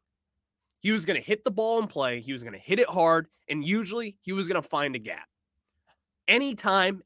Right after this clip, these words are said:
any place, home run threat. Ultimate utility guy. Could play multiple different positions, and that is what's invaluable to a championship team. Howie Kendrick, I could do a whole show on, on the importance that he had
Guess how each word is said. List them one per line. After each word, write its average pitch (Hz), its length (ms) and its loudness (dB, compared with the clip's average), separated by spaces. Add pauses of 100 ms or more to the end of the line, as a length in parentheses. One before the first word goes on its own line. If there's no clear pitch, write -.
(120)
any 202 240 0
place, 160 480 -2 (160)
home 190 380 0
run 165 260 2
threat. 107 300 -10 (680)
Ultimate 240 520 2
utility 156 580 -2
guy. 87 320 -12
Could 226 220 -4
play 233 200 0
multiple 208 540 2
different 160 440 -4
positions, 127 640 -6 (280)
and 151 200 -2
that 143 280 6
is 147 160 -4
what's 131 320 -6 (160)
invaluable 147 1040 0 (340)
to 190 260 0
a 147 140 -2
championship 123 800 -6 (160)
team. 90 260 -16 (440)
Howie 233 340 6
Kendrick, 214 500 -4
I 180 120 4
could 170 120 -6
do 175 160 6
a 143 40 0
whole 160 260 -2
show 117 320 -4
on, - 160 -18 (320)
on 156 140 0
the 170 80 2
importance 160 600 0
that 147 160 -2
he 170 220 -4
had 120 340 0